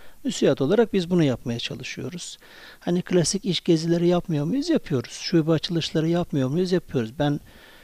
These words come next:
e, pazartesi sabah on günlük bir seyahatten döndüm. Ne yapmaya gitmiştim? Singapur,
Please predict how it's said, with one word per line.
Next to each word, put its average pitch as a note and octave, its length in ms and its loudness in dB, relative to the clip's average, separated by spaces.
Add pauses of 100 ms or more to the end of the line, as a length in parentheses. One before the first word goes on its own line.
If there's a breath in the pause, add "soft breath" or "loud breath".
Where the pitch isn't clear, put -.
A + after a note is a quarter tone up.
(460 soft breath)
e, D#3 140 -8
pazartesi F3+ 640 4
sabah D#3+ 340 2 (160)
on G#3+ 260 2
günlük C#3+ 340 0
bir D#3 80 2
seyahatten D3+ 720 0
döndüm. C3 460 -4
Ne G3+ 80 0
yapmaya D3+ 380 0
gitmiştim? F#3+ 600 -6
Singapur, F3 800 0